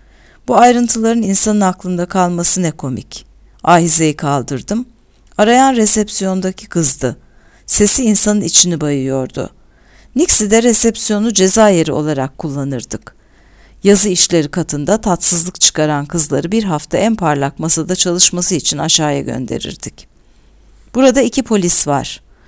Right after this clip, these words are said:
"Ah, içerideler mi? Ne istiyorlar?" "Neden senin numaranı çevirdiğimi bir düşünelim istersen.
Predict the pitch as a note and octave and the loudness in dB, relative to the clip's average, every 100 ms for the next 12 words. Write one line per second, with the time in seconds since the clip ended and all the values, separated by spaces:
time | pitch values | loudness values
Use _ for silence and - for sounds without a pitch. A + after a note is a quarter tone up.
0 | _ _ _ G#3+ F#3+ D#3+ - A#3 A3+ D4 | _ _ _ 4 4 2 2 4 4 2
1 | D4+ G3 D3+ F3+ B3 G3 - - E3 D3+ | 4 4 4 2 2 2 0 0 0 0
2 | D#3 A3 C4 - _ - - _ _ _ | 0 -2 -2 -10 _ -20 -20 _ _ _
3 | _ _ - - G#3 A#3+ D4+ D#4+ A#3+ G3+ | _ _ -20 -2 4 6 6 6 4 2
4 | F#3+ F#3+ F3 F3 F3 G3 F#3+ E3+ F3 G3 | 2 0 0 0 2 2 0 -2 -2 0
5 | A3+ F#3+ F3+ - F3+ E3+ D3+ B2 - C#3+ | 0 0 0 2 2 0 0 0 2 2
6 | C3 - C3 - | 2 0 0 -4